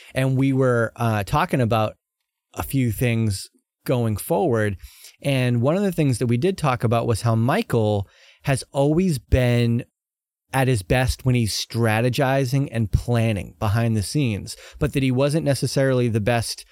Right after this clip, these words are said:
improviser, whereas Eleanor is a world-class liar, which she told Chidi, her boyfriend at the time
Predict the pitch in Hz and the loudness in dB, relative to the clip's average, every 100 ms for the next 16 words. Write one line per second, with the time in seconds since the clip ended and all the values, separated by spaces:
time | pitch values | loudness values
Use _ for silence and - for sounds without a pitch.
0 | _ _ - 139 143 165 170 185 190 208 | _ _ -4 -2 0 2 2 0 0 0
1 | 214 - - 147 139 117 147 214 208 127 | -2 -8 -2 0 2 0 0 2 2 2
2 | 123 127 - - 135 127 120 139 131 147 | 2 0 -4 -4 0 0 0 0 0 0
3 | 120 101 143 151 135 101 110 - _ - | -2 -2 -2 0 0 -2 -4 -8 _ -2
4 | 120 131 117 127 110 - 143 120 120 - | 0 0 0 0 0 0 0 0 -2 -6
5 | - 95 117 123 143 120 107 101 92 104 | -10 -4 0 0 0 0 0 -2 -2 0
6 | 107 113 | 0 -2